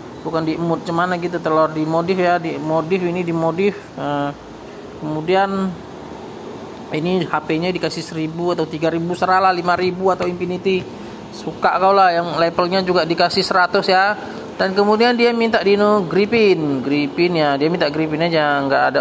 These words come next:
O P, nggak ada apa. Pokoknya Gripin lah, dan saya kasih dia Gripin sepasang. Ini P Male dan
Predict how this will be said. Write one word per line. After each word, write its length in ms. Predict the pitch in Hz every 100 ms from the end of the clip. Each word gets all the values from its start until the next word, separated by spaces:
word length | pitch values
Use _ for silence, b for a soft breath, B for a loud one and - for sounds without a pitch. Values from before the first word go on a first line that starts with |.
| 143
O 80 | 143
P, 160 | 151
nggak 120 | 143 135
ada 80 | 131
apa. 160 | -
Pokoknya 240 | - 180 190
Gripin 320 | 180 185 196
lah, 160 | 190
dan 240 | 165 165 170
saya 160 | 185
kasih 240 | 180 185 214
dia 320 | 190 196 196
Gripin 400 | 175 180 180 190
sepasang. 720 | 190 185 165 190 202 208 202 - B B B -
Ini 640 | - 151 170 185 190 180 175 -
P 160 | 156 151
Male 240 | 156 170
dan 480 | 165 156 156 151